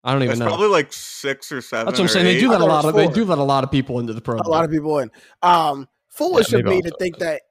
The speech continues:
Speaker 3: Eagles fans were going to give him an accurate per-, representation. I thought you were going to, Jake, and then you started veering towards Stat Matt land. But I, I really, you know, foolish of me to think any of that, because when I sit here and give, like, Alvin Kamara his just due, probably not,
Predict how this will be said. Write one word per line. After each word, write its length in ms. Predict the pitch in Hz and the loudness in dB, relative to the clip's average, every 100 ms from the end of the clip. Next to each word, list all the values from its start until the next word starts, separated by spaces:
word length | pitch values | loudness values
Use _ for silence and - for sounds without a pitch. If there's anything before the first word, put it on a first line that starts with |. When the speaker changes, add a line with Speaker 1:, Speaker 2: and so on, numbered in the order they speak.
| - | -4
Speaker 3:
Eagles 360 | 214 185 175 - | -2 -2 -4 -4
fans 400 | 160 143 139 135 | -8 -8 -10 -12
were 120 | 147 | -10
going 320 | 147 135 135 | -8 -8 -10
to 200 | - 139 120 120 - | -12 -8 -8 -8 -12
give 160 | 151 139 | -14 -12
him 160 | 151 | -12
an 60 | 143 | -8
accurate 460 | 156 151 - 143 127 _ | -6 -8 -8 -12 -12 _
per-, 240 | - 151 131 _ - | -10 -8 -8 _ -10
representation. 520 | 160 143 135 156 151 _ - | -10 -10 -16 -16 -16 _ 2
I 140 | 233 | 4
thought 300 | 269 269 294 | 6 4 4
you 80 | 240 | 2
were 80 | 196 | 2
going 240 | 196 180 | 2 0
to, 100 | 180 | -2
Jake, 260 | 156 180 170 | -4 -4 -4
and 120 | 170 | -8
then 80 | 175 | -10
you 80 | 165 | -6
started 360 | - 190 165 | 0 0 0
veering 320 | 175 190 175 | 0 0 0
towards 280 | 156 185 175 | -4 -4 -4
Stat 240 | - 165 160 | -4 -4 0
Matt 260 | 185 160 | 0 0
land. 240 | 147 113 110 | -4 -14 -6
But 100 | 185 | -2
I, 100 | 180 170 | -2 2
I 120 | 196 | 2
really, 500 | 170 202 233 202 185 | 4 6 8 6 4
you 80 | 185 | 0
know, 220 | 190 175 | -2 -2
foolish 420 | - 269 269 214 | -4 0 0 -2
of 140 | 175 165 | -6 -6
me 320 | 190 135 131 _ _ _ | -6 -8 -14 _ _ _
to 100 | - | -4
think 220 | - 262 247 | -2 2 4
any 160 | 269 | 6
of 60 | 196 | 4
that, 180 | 160 156 | 0 -4
because 240 | 180 170 | -4 -4
when 120 | 175 | 0
I 120 | 185 | 0
sit 220 | 220 208 202 | 0 -4 -4
here 180 | 202 | -4
and 180 | 196 180 | -4 -4
give, 400 | 180 190 185 175 _ _ _ 165 | -4 -2 -4 -8 _ _ _ -10
like, 200 | 156 - | -10 -4
Alvin 260 | 180 190 175 | -2 0 -4
Kamara 400 | 165 156 175 190 | -8 -2 0 2
his 180 | 202 180 | 0 -2
just 280 | 208 208 | -6 -4
due, 180 | 214 240 | -6 -8
probably 340 | 214 180 202 139 | -2 -2 -2 -2
not, 280 | 175 165 | -2 -2